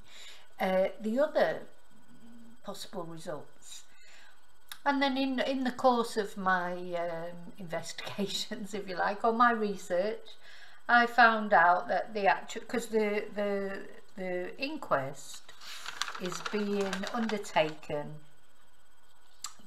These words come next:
by, um, the senior coro-, uh, the senior coroner for Lancs-, Lancashire and Blackburn with Darwin. And the guy who,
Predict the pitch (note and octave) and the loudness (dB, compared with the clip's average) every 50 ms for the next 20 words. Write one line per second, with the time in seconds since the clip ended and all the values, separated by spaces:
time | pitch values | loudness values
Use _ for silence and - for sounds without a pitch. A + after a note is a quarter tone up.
0 | - - F#3 D#3+ D#3+ D#3+ D3+ D3 D#3 D#3 D#3 D#3+ - - - - - D3+ D#3 D3+ | 0 2 2 2 2 0 0 -2 -2 -4 -4 -6 -8 -8 -8 -8 -6 -4 -4 -4
1 | D3 D3+ D3 C#3+ C#3 C#3+ C#3 C#3 - - - - - - - - - - - - | -4 -6 -8 -8 -8 -8 -8 -8 -10 -10 -10 -10 -10 -10 -10 -10 -10 -10 -10 -8
2 | - - - - - A#3 G#3+ G#3 F#3+ F3+ F3 F3 F3 - - G3 - D#3+ D#3 D#3 | -6 -6 -4 -2 0 0 0 2 0 0 -2 -4 2 8 8 8 8 8 4 0
3 | D#3 - - - - G#3 F#3 F3+ F3+ - - - - - - - - A3 G#3 F#3+ | -2 -4 -2 4 4 6 6 4 2 -4 -8 -8 -8 -8 -8 -8 -8 -6 -6 -6
4 | - - A#3+ A3+ A3+ A3+ G#3+ G#3 G#3 G3+ G3 F#3+ - - - - - - - - | -4 -4 -2 -2 0 0 -2 -2 0 0 0 0 0 -2 -6 -10 -10 -2 6 8
5 | G3+ F#3+ F3+ F3 D#3+ D#3+ D#3 D#3 E3 E3+ F3+ F#3 - - - - - - - - | 8 8 8 4 0 -2 -2 -2 -2 -2 -4 -6 -8 -8 -8 -8 -8 -8 -8 -8
6 | - - - A3 G3+ F#3+ G3 G3 G3+ G#3 A3+ B3 A#3+ A#3 - - - - - - | -8 0 4 6 6 6 6 6 6 6 6 4 2 -2 -4 -8 -8 -8 -10 -8
7 | - - - - - - A#3 A3+ A3 B3 A#3+ - B3+ A3+ - - A3+ G#3+ G#3 G3+ | -8 -8 -8 -8 -6 2 6 6 6 6 4 2 0 0 2 2 4 4 4 4
8 | - G3 F3+ - - - - F#3+ F3+ F3+ F3 F3 D#3+ E3 E3+ - - - F3 D#3 | 6 6 6 6 6 0 -2 -2 0 0 -2 -2 -6 -6 -8 -6 0 2 4 4
9 | D3+ C#3+ C#3 C#3 B2+ A2+ A2+ B2 - - - - - - - - - - - - | 4 2 0 -4 -6 -8 -8 -10 -10 -10 -10 -10 -10 -10 -10 -10 -10 -10 -10 -10
10 | - - - F#3 F3 F3 E3+ E3+ E3+ F3+ F3 F#3+ F3 - A3 G#3+ A#3+ C4+ D4 D4 | -8 0 2 2 4 4 2 0 -2 -2 -4 -4 4 10 12 12 12 12 10 8
11 | C#4 A#3+ G#3+ B3 A#3 A3 G#3 | 6 4 2 2 2 2 2